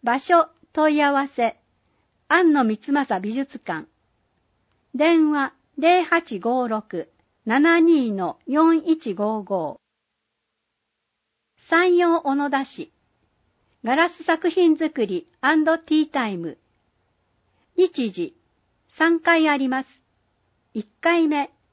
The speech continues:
九月二十五日日曜。二回目、十月二十三日日曜。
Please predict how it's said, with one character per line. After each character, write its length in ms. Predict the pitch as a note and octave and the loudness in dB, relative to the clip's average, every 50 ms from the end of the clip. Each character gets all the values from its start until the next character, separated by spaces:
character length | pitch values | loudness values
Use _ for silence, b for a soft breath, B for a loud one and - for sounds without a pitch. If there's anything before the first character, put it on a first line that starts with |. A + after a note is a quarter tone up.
| _ _ _ _ _ _ - | _ _ _ _ _ _ -6
九 100 | - F4 | -2 0
月 300 | F4 D4+ - - B3+ A#3+ | 0 0 0 -2 -4 -2
二 220 | C4+ D#4+ F4+ E4+ | 2 2 2 2
十 220 | - D4 C#4 B3 | 0 -2 -2 -2
五 120 | A#3 B3+ B3+ | 0 -2 -2
日 300 | A#3 A3+ - - G3+ F3+ | -2 -4 -6 -8 -8 -8
日 360 | F3+ F#3+ - - - A#3 A3 | -8 -8 -10 -10 -8 -6 -4
曜。 300 | G#3+ G3 F3 E3 E3+ - _ _ _ _ _ _ _ _ _ _ _ _ _ _ _ - | -4 -4 -6 -6 -10 -14 _ _ _ _ _ _ _ _ _ _ _ _ _ _ _ -8
二 120 | - - | -8 -6
回 320 | - E4 D#4+ D#4+ E4 D#4 | -2 0 0 0 0 0
目、 240 | C#4+ C#4+ B3+ - - _ _ _ _ _ _ _ _ _ - | 0 0 -2 -4 -6 _ _ _ _ _ _ _ _ _ -8
十 240 | B3+ C#4 E4+ F4 E4+ | -2 0 2 4 4
月 280 | E4 F4 E4+ E4+ E4 D#4 | 4 2 0 0 0 2
二 180 | D#4 F4 E4 | 2 2 2
十 200 | E4 D4+ C4 A#3+ | 2 0 -2 -4
三 320 | A3 - C#4 B3+ B3 A#3 G#3+ | -4 -2 -2 -2 -2 -2 -4
日 280 | G3 F#3 - - E3 | -6 -8 -8 -8 -8
日 380 | F#3 F#3+ F#3+ - - A#3 A3 G#3+ | -8 -8 -10 -10 -10 -8 -6 -4
曜。 300 | G#3 F#3 E3+ D#3+ - | -4 -4 -6 -8 -12